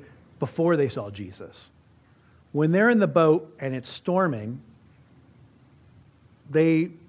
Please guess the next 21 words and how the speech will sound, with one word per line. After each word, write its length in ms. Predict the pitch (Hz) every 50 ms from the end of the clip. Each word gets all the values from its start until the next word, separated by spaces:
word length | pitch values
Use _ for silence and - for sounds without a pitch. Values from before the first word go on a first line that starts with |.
| _ _ _ _ _ -
don't, 340 | 175 180 214 226 - -
it 120 | 196 170 147
does 180 | 175 185 180 -
not 220 | 185 180 185 147
say 300 | - - 185 180 196 185
that 140 | 151 131 107
they're 120 | 143 127
afraid. 540 | 117 107 - - 139 151 165 123 107 117 120 - - _ _ _ _ _ _ _ _ _ _ _ _ -
And 100 | 180 185
I 80 | 202 240
would 140 | 254 233
imagine 500 | 202 180 170 165 170 170 165 180 196 185 165
that 280 | 156 139 147 - - - _ _ - - -
a 40 |
lot 160 | 139 156 151 170
of 40 |
these 100 | 185 175
guys 200 | 160 170 160 160
are 60 | 160 -
fishers. 680 | - 160 143 - - 147 151 170 180 170 - - - _ _ _ _ _ _ _ _ _ _ _ _ -
They 380 | 151 143 147 147 143 139 135